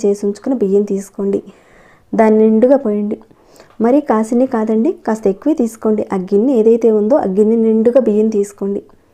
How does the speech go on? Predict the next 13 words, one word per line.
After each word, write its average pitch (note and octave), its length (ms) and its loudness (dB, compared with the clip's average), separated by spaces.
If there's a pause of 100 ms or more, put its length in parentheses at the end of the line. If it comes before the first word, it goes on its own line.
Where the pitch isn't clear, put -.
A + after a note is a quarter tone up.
(180)
ఆ G3 60 -2
బౌల్ని G3+ 560 -2
అమ్మవారి G#3 420 -4
ముందు G3+ 180 0
పెట్టండి. G3 480 -8 (800)
నిండుగా A3 320 4
పోసిన A3+ 360 -2
ఆ A3 60 0
బియ్యం G3+ 380 -2
మీద G#3 280 0 (560)
పదకొండు A3 380 -2
రూపాయలు A3 260 -2
పెట్టండి. G3+ 460 -6